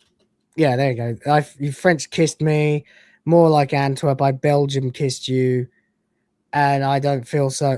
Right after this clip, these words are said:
uh, uh, uh, uh, uh, and then he just literally,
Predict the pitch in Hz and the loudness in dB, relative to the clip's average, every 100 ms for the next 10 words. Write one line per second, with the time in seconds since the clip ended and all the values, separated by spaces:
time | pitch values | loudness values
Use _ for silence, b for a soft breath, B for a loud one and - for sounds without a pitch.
0 | - 180 190 208 190 196 190 180 170 165 | 2 4 6 6 4 4 4 2 0 -6
1 | 160 151 151 160 147 147 151 143 139 139 | -6 -4 0 0 2 2 2 0 0 -2
2 | 139 135 131 127 131 143 143 135 135 131 | 0 -2 -2 -4 -4 -2 -2 -2 -2 -4
3 | - 139 131 135 123 | -2 -4 -2 -4 -4